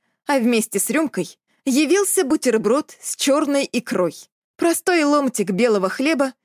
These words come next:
намазанный сливочным маслом, а поверх масла — зернистая чёрно-серая масса,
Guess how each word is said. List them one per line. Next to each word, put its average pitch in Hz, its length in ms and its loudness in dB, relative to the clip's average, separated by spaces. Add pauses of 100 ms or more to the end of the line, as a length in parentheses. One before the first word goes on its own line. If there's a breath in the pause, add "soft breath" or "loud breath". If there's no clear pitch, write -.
(220)
намазанный 294 600 0
сливочным 254 640 0
маслом, 165 640 -4 (400)
а 254 100 -2
поверх 220 380 0
масла — 302 400 -2 (320)
зернистая 262 760 0
чёрно-серая 220 960 0
масса, 190 580 -2